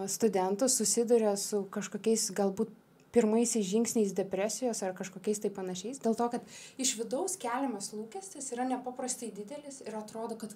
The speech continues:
va, doktorantūros metu aš parašysiu geriausius straipsnius, sudalyvausiu geriausiose konferencijose, apginsiu disertaciją, laimėsiu kaip geriausias disertacijos autorius ir va tada tai jau aš būsiu geras mokslininkas.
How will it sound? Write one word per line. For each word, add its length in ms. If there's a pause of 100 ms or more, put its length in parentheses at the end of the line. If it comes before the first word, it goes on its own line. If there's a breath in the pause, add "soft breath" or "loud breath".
va, 160
doktorantūros 720
metu 160
aš 160
parašysiu 400
geriausius 480
straipsnius, 400
sudalyvausiu 560
geriausiose 560
konferencijose, 720 (440 loud breath)
apginsiu 520
disertaciją, 640
laimėsiu 480
kaip 120
geriausias 840
disertacijos 800
autorius 480 (300 loud breath)
ir 180
va 160
tada 380
tai 180
jau 160
aš 240
būsiu 240
geras 400
mokslininkas. 640